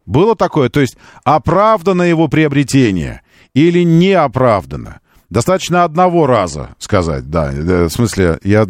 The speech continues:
знаю, что хочется много раз. Э,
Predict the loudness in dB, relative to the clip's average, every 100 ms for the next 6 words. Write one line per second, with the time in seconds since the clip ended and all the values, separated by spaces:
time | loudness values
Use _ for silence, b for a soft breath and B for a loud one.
0 | -4 -2 0 0 -2 -6 -4 -6 -2 0
1 | 0 -4 -8 B B B B B -2 2
2 | 4 4 2